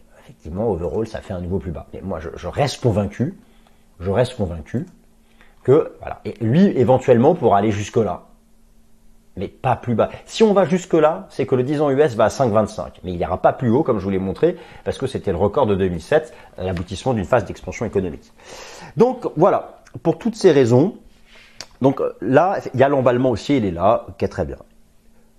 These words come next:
Il peut encore avoir peut-être encore un petit chouïa de plus. J'ai, je vous ai listé toutes les raisons qui,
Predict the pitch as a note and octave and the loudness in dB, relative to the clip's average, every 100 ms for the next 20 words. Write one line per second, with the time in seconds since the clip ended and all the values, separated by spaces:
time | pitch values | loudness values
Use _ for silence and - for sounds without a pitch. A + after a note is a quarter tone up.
0 | _ - A#2+ - D#3 C#3+ - A#2+ G#2+ A2 | _ -4 -4 4 4 6 4 2 4 2
1 | - G#3 - G2 - G2+ F2+ F#2+ F2 A2+ | 0 0 2 2 0 -8 -4 -4 -4 -8
2 | G#2 G2+ D#2+ - A2+ F#3+ - _ _ - | -10 -8 -8 -6 -8 -8 -12 _ _ -20
3 | - _ _ _ _ E2 D#3+ F#3 - - | -20 _ _ _ _ 2 6 6 4 -4
4 | F#2 - D#3+ C#3 C#3+ B2+ - C3 A#2+ A#2 | 4 4 6 2 0 -2 -4 2 2 0
5 | - _ A3 - D3+ B2 A#2+ A2+ A2 G#2+ | -12 _ -4 2 4 6 4 4 0 -4
6 | - _ _ _ - C3+ C3 G2+ | -16 _ _ _ -6 2 2 2